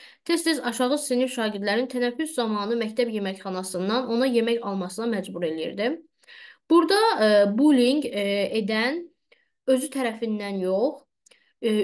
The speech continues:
üçüncü şəxs tərəfindən bunu icra etdirir. Ona görə də vasitəli bullying özünü göstərir. Mütləq vasitəli bullyingdə üçüncü şəxs tərəfindən sözün yadda saxlayırsınız. Çünki zaten iki dənə şəxs var.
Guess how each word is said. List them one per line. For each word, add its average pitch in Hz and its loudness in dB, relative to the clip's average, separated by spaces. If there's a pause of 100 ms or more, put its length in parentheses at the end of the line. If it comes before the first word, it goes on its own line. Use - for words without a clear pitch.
(120)
üçüncü 339 4 (100)
şəxs - -4
tərəfindən 196 -4
bunu 208 -6
icra 202 -4
etdirir. 185 -2 (480)
Ona 339 2
görə 247 6
də 269 2
vasitəli 220 0
bullying 214 -4
özünü 202 -6 (340)
göstərir. - -10 (400)
Mütləq 381 2
vasitəli 247 -2
bullyingdə 220 -8 (100)
üçüncü 262 -4
şəxs - -16
tərəfindən 180 -10 (1600)
sözün 220 2
yadda 202 0
saxlayırsınız. 190 -4
Çünki 269 -2
zaten 254 0
iki 220 -6
dənə 214 -2
şəxs 202 -10
var. 202 4